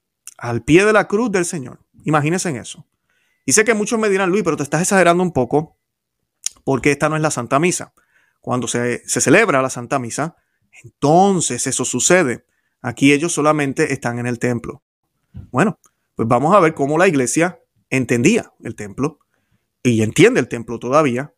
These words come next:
para que vean que estas personas están en un grave pecado de desobediencia contra la Iglesia Católica, incluyendo al obispo de San Juan, quien permite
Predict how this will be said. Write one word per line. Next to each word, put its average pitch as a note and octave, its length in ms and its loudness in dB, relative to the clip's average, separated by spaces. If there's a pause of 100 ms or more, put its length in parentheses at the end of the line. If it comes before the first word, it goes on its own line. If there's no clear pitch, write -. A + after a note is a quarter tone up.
para C3 200 0
que C#3 120 -2
vean D3+ 340 2
que - 80 -8
estas D#3+ 220 -8
personas E3 680 -2 (540)
están D3+ 360 -2
en D3 120 -4
un D#3+ 160 -2
grave C#3+ 420 0
pecado C#3+ 520 2
de C#3 180 2
desobediencia D#3 1000 -2
contra F3+ 380 -2
la F3 80 2
Iglesia C3 360 0
Católica, C3+ 500 0
incluyendo C#3+ 460 4
al C#3+ 80 4
obispo B2+ 520 -2 (200)
de B2+ 260 0
San E3+ 220 2
Juan, B2+ 220 0
quien D3 200 0
permite C3 540 -2